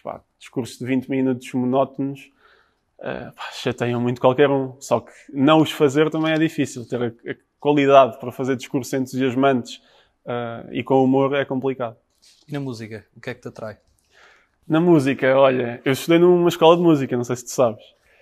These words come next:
Speaker 1: E obviamente que a maioria das coisas que nós estudámos foi música clássica. Pronto. E por isso, eu acho que um bocadinho, eh, como nos forçaram tanto a ter música clássica, eu comecei-me a interessar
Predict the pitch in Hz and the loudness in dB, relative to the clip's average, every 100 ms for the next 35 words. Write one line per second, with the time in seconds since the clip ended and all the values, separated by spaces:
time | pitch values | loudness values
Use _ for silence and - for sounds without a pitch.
0 | _ _ _ _ - 135 120 123 131 131 | _ _ _ _ -8 -4 2 6 6 4
1 | 147 151 - 135 143 139 139 127 127 135 | 2 2 2 2 2 2 2 0 -2 -2
2 | 123 117 139 131 - 135 147 147 - 147 | -4 -2 -2 -4 0 4 4 2 -2 0
3 | 147 135 147 147 143 - - _ _ _ | 0 -4 -8 0 0 0 -10 _ _ _
4 | _ _ - _ - 123 - 135 139 - | _ _ -20 _ -14 -12 -6 -4 -4 -6
5 | - 147 _ _ _ _ _ _ - 131 | -18 -20 _ _ _ _ _ _ 0 6
6 | 131 - 139 131 143 139 131 123 123 - | 6 4 -6 0 0 2 0 -2 -6 -10
7 | 147 123 - 147 151 147 - 143 139 185 | -14 -8 -4 -2 0 -2 -4 -12 0 4
8 | 175 156 143 156 135 127 139 143 135 143 | 4 4 4 2 2 0 0 0 0 -2
9 | 135 139 147 - 151 160 160 _ 156 135 | 4 6 6 2 -10 -12 -14 _ -10 -8
10 | 156 147 151 147 147 143 139 - 143 139 | -8 -6 -4 -2 -2 -4 -8 2 4 4
11 | 156 | 0